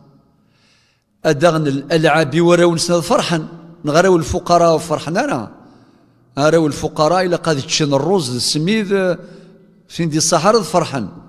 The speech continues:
وتسعقيدنا راه. يرنا قرو ذا مشطوحة، عنده يفهم أكثر مسالي. نسي يفهم هذه فرحة من تسا.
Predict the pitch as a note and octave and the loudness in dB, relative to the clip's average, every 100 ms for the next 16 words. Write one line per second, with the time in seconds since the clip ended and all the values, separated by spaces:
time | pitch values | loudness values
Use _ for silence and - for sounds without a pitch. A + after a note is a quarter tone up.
0 | - - _ _ _ E3 - F3 D#3 G#2+ | -20 -20 _ _ _ -2 4 6 6 4
1 | F#3 F3+ F#3+ C4 A#3+ D3+ F#2+ - - - | 2 4 4 4 4 2 -2 -12 -20 -20
2 | - _ _ _ - F#3+ G3 E3+ F3+ F3 | -20 _ _ _ 4 6 6 4 4 4
3 | E3+ D#3 - D3+ B2+ D#3+ A#3+ D#4 G#3+ B2+ | 2 0 -2 -2 0 0 4 4 4 2
4 | D#3 E3 - D#3+ - B2+ G2+ - - - | 0 -2 -4 -4 -2 -2 -4 -10 -20 -20
5 | - _ _ _ _ _ _ C3 - F3+ | -20 _ _ _ _ _ _ -4 2 2
6 | C#3+ D#3 F#3+ D3+ - D3 B2 E3+ D3+ - | 2 2 2 2 0 -2 0 -2 0 -2
7 | A3 C4 F4+ - | 0 0 -2 -14